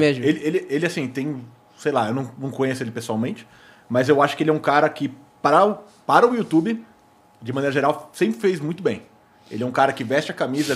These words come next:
Speaker 1: como criador de conteúdo, como youtuber, e em, até certo ponto, assim, defende a classe. Tá? Que é muito difícil isso. Então, assim, sempre prezou pela, pela melhoria da plataforma, né?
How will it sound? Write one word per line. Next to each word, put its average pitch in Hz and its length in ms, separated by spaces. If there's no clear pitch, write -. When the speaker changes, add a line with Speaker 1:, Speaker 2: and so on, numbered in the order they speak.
Speaker 1:
como 127 200
criador 117 280
de 117 100
conteúdo, 120 460
como 127 200
youtuber, 165 520
e 120 220
em, 151 260
até 156 100
certo 156 260
ponto, 151 240
assim, 143 140
defende 147 320
a 143 40
classe. - 480
Tá? 107 140
Que 117 100
é 110 40
muito 120 240
difícil 135 460
isso. - 320
Então, 131 100
assim, 131 260
sempre 143 340
prezou 143 380
pela, 127 680
pela 127 140
melhoria 143 320
da 147 80
plataforma, 117 640
né? 101 160